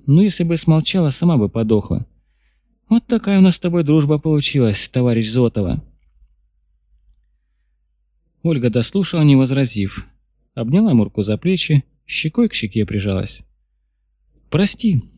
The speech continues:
Климова вырвалась, к двери отбежала. Вздохнула глубоко,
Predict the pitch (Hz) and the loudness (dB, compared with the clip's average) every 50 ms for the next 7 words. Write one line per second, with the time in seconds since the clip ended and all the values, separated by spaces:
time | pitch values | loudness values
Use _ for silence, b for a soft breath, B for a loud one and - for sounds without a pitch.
0 | _ _ _ _ _ _ _ _ _ _ _ _ _ _ _ _ _ 135 131 123 | _ _ _ _ _ _ _ _ _ _ _ _ _ _ _ _ _ 0 2 4
1 | 120 117 113 110 127 175 185 170 160 151 143 - - - 147 117 113 123 151 160 | 4 4 2 2 0 0 0 0 0 0 -2 -2 -4 -6 -6 -6 -4 -4 -2 0
2 | 135 117 110 110 117 120 113 117 104 92 - - - - _ _ _ _ _ _ | 0 0 0 -2 -2 -2 -2 0 -2 -2 -2 -4 -8 -10 _ _ _ _ _ _
3 | _ _ 117 104 107 120 127 - - 123 110 107 104 113 113 110 123 123 - - | _ _ -12 -10 -4 -4 -6 -2 0 2 2 2 2 0 0 0 0 -2 -2 0
4 | 175 170 147 | 2 2 2